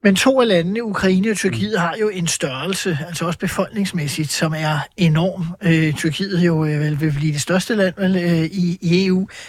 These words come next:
Speaker 1: Altså, er man ikke også... Øh, altså, man er vel også nødt til at tale om, øh, om det, man ikke taler om, øh, som nogen taler om, nemlig at der kommer en utrolig stor muslimsk, øh, mindretal ind i E U ved at lukke Tyrkiet ind. Er det et problem, Rasmus Prehn?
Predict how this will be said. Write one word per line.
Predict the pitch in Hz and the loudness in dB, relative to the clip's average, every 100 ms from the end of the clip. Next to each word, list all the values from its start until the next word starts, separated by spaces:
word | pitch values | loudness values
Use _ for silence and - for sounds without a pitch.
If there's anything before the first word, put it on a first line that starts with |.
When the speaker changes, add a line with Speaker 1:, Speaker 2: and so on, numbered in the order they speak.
| - | -8
Speaker 1:
Altså, | 175 160 | -2 2
er | 160 | 2
man | 165 | 2
ikke | 190 | 2
også... | 208 196 208 | 2 0 0
Øh, | 185 156 139 _ _ _ _ _ _ _ | 0 -2 -8 _ _ _ _ _ _ _
altså, | 180 143 170 | -10 -6 -2
man | |
er | 160 | 0
vel | 160 | 0
også | 170 185 | -2 0
nødt | 202 | -2
til | 196 | 0
at | 190 | -2
tale | 180 175 180 202 | 0 0 2 2
om, | 180 165 | 0 -2
øh, | 165 160 147 - - - - | -2 -2 -4 -10 -20 -20 -14
om | - 160 | -6 0
det, | 180 | 2
man | 180 | 2
ikke | 202 214 | 0 2
taler | 208 185 180 | 0 0 0
om, | 175 165 | -2 -4
øh, | 151 | -4
som | 160 | -2
nogen | 156 190 262 | 0 0 2
taler | 220 190 175 | 2 2 0
om, | 170 | -2
nemlig | 170 175 | 0 0
at | 175 | 0
der | 165 | -2
kommer | 156 165 165 | -2 -2 -2
en | |
utrolig | 165 - 220 190 | -4 -2 -4 -2
stor | - 190 175 | -2 -2 -2
muslimsk, | 170 - 262 226 - | -2 -2 -6 -6 -2
øh, | 185 165 | 0 0
mindretal | 165 170 208 - 165 160 | 0 0 0 0 -2 0
ind | 190 214 170 | -4 -4 -8
i | - 175 156 156 180 | -4 -2 -2 -2 -2
E | 170 | -2
U | 165 | -2
ved | 160 165 | -2 0
at | 175 | 0
lukke | 160 139 | -2 -4
Tyrkiet | - 156 143 202 190 | -4 -4 -2 -4 0
ind. | 160 147 117 | 0 0 -4
Er | 175 | -2
det | 220 | -2
et | 220 | -2
problem, | - 185 208 254 | -6 -2 -2 -2
Rasmus | 160 160 190 | -6 -6 -10
Prehn? | - 190 | -12 -16